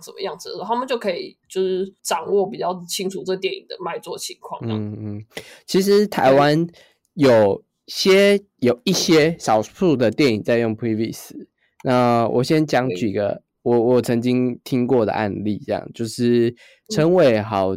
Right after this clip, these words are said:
Speaker 2: 的今年这一部关于我和鬼家人变成家人这件事，跟他上一部《气魂》都有用到 Previous。但我跟他聊的过程中，是因为他知道他要用特效，他知道就是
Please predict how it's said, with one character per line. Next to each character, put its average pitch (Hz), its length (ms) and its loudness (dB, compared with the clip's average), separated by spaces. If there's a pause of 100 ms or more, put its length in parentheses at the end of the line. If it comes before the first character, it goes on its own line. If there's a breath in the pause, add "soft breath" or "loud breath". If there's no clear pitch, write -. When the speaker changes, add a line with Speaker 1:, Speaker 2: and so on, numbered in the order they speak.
Speaker 2:
的 104 260 0
今 127 280 -2
年 110 240 0
这 120 140 0
一 110 100 2
部 110 400 0
关 139 200 2
于 135 80 2
我 113 200 4
和 107 160 0
鬼 101 320 -2 (100)
家 113 260 2
人 92 400 -2 (220)
变 147 140 4
成 117 160 0
家 117 180 2
人 101 160 0
这 110 100 -2
件 110 220 -2
事， 113 240 -4
跟 110 720 0 (420 soft breath)
他 147 160 2
上 147 220 2
一 - 20 0
部 131 260 0
《气 147 280 0
魂》 107 220 -2 (680)
都 147 160 4
有 127 100 6
用 110 200 2
到 107 100 2
Previous。 107 640 -4 (280)
但 170 320 4 (160 soft breath)
我 - 80 -4
跟 147 80 2
他 165 140 4
聊 120 220 4
的 110 100 2
过 131 180 2
程 113 200 0
中， 107 120 0
是 135 200 0
因 131 100 2
为 131 140 4
他 135 200 -2
知 127 240 -4
道 117 300 4
他 - 160 -4
要 123 140 4
用 113 200 0
特 107 220 -6
效， - 400 -8 (180)
他 131 80 -4
知 127 200 -4
道 131 280 6
就 113 160 0
是 131 380 4